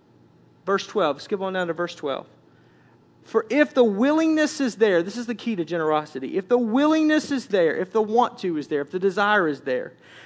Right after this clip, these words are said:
the gift is acceptable according to what one has, not according to what one does not have." If the desire to be generous is there, if the desire to do something great is there, if the desire to,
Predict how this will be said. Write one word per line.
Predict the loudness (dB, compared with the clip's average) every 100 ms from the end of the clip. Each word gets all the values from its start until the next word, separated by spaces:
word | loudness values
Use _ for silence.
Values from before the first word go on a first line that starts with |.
| -20
the | 2 2
gift | 4 2 2 0
is | -4 -2
acceptable | -4 -4 0 0 0 -4 -2 -4 -8 -12
according | -12 -4 -2 0 -2
to | 0
what | 0 0
one | 0 -4 -4
has, | -4 -2 0 -2 -4 -14 -20 -20 _ -8
not | 0 4 6 4 0
according | -2 2 2 0
to | -2
what | -2 0
one | -2 -4
does | -4 -4
not | -4 -6
have." | -6 -12 -16 _ _ _ _ _ _ _ _ _ _ _ _ _
If | 2 4
the | 4
desire | 2 2 6 8 8 4
to | 2
be | 0
generous | 0 2 4 4 2
is | -4 0
there, | 2 4
if | 2 -2
the | 0
desire | 0 2 4 6 4
to | 2
do | 0 -2
something | 0 -4 -2 -4
great | 0 2
is | 0 2
there, | 0
if | 0 -2
the | 0
desire | 2 4 4 6 4 2
to, | 2 0